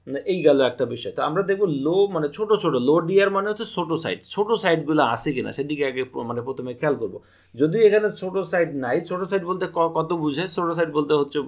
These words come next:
ধরেন বিশ পঁচিশ, পনেরো বিশ, আহ, ডিআর এরকম ম্যাক্সিমাম পনেরো, বিশ, পঁচিশ এই লেভেলের ডিআর গুলাকে আমরা লো, ছোট সাইটগুলা ধরবো আর কি। যদি দেখেন ছোট সাইটগুলো আছে সেক্ষেত্রে আপনার জন্য একটা প্লাস পয়েন্ট। আর একটা জিনিস একটু প্লাস পয়েন্ট দেখবো, সেটা হলো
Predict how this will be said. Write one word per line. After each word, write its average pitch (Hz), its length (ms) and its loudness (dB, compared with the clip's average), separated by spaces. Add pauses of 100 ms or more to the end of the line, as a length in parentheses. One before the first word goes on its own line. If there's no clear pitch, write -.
(180)
ধরেন 135 220 -2
বিশ 139 280 0
পঁচিশ, 120 380 -8
পনেরো 151 280 2
বিশ, 131 360 -4 (440)
আহ, 123 100 2
ডিআর 127 340 6
এরকম 123 340 0
ম্যাক্সিমাম 120 520 -4 (260)
পনেরো, 147 320 2
বিশ, 131 360 -2
পঁচিশ 123 340 -4
এই 196 100 6
লেভেলের 139 680 4
ডিআর 131 260 4
গুলাকে 120 320 0
আমরা 123 200 -2
লো, 120 440 -2
ছোট 131 280 -2
সাইটগুলা 117 340 -4 (320)
ধরবো 113 300 -4
আর 104 60 -6
কি। - 180 -18 (380)
যদি 202 260 4
দেখেন 240 260 6
ছোট 214 180 0
সাইটগুলো 196 380 0
আছে 170 440 -2 (180)
সেক্ষেত্রে 165 380 2
আপনার 135 260 2
জন্য 147 180 -4
একটা 160 120 -12
প্লাস 98 440 -4
পয়েন্ট। 85 180 -10 (440)
আর 165 140 8
একটা 233 220 6
জিনিস 233 280 2
একটু 214 120 -2
প্লাস 175 420 4
পয়েন্ট 156 300 2
দেখবো, 135 300 2
সেটা 156 240 0
হলো 143 320 -2